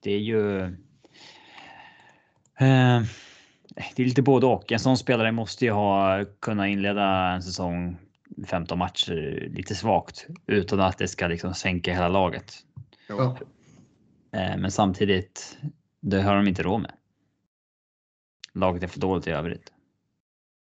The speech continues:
Speaker 2: Ja, alltså,
Speaker 3: Ja,
Speaker 2: alltså,
Speaker 3: det är konstigt byggt, alltså.
Speaker 2: alltså, det är ju på samtidigt tur för dem att de är i divisionen de är. För jag menar, det är ju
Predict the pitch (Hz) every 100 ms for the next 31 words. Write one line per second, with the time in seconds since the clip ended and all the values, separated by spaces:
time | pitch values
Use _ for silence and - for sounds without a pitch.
0 | _ _ _ _ _ _ _ _ _ _
1 | - - - 143 139 131 165 165 165 -
2 | - 170 156 156 147 151 139 127 127 135
3 | 127 - 135 - 127 - - - - -
4 | - - - - _ - - _ - 123
5 | 120 117 120 117 117 107 101 - - 117
6 | 104 110 104 - - 113 104 98 104 98
7 | 101 101 101 101 98 98 101 98 98 95
8 | 101 95 95 95 92 107 - - 95 95
9 | 98 95 95 92